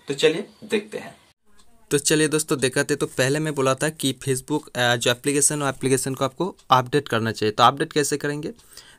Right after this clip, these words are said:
अपडेट करने के लिए आपको क्या करना है, तो प्ले स्टोर on कीजिए। प्ले स्टोर में आप यहाँ पे जो ट्रिपल लाइन ऑप्शन देख रहे हैं, तो ट्रिपल लाइन ऑप्शन पर जाकर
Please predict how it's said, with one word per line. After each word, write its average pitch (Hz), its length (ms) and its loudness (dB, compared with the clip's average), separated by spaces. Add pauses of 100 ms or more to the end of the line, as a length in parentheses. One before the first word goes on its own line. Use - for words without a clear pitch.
(100)
अपडेट 151 280 0
करने 160 220 0
के 160 80 -2
लिए 156 100 2
आपको 151 160 -4
क्या 131 160 2
करना 120 260 0
है, - 20 -4
तो 123 100 -6
प्ले 135 180 0
स्टोर 135 300 0
on 127 60 -2
कीजिए। 135 220 -2
प्ले 139 200 0
स्टोर 135 200 0
में 160 240 -4 (400)
आप 117 220 4 (140)
यहाँ 127 160 0
पे 131 100 -2
जो 127 120 -2
ट्रिपल 139 320 -2
लाइन 151 220 0
ऑप्शन 139 320 -2
देख 123 180 -4
रहे 123 80 -4
हैं, 151 100 -6
तो 147 80 -8
ट्रिपल 131 280 -6
लाइन 131 200 0
ऑप्शन 120 280 -6
पर 120 140 -4
जाकर 120 440 -4